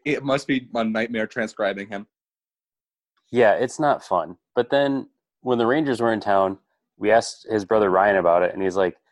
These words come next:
Speaker 2: "Yeah, sometimes we gotta be like, 'Dylan, dude, slow down.'" <laughs>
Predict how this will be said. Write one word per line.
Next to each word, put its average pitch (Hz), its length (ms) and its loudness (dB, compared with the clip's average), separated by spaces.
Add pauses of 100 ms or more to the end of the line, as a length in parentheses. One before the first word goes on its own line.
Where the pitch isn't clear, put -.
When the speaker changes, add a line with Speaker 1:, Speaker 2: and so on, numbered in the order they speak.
(200)
Speaker 2:
"Yeah, 120 240 4
sometimes 135 400 -2
we 120 100 -2
gotta 107 180 2
be 101 100 -2
like, 90 240 0
'Dylan, 90 440 -2 (160)
dude, 95 260 -4 (100)
slow - 340 -4
down.'" 87 360 0 (560)
<laughs> - 120 -10